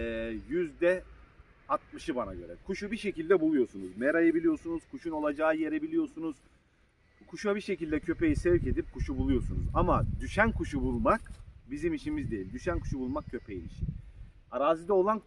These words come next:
kuşu bulmak, köpekle bizim senkronize olarak bizim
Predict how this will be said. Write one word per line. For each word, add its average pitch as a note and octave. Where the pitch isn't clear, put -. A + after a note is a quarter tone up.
kuşu -
bulmak, C3+
köpekle F3+
bizim D3+
senkronize D3+
olarak C#3+
bizim D3+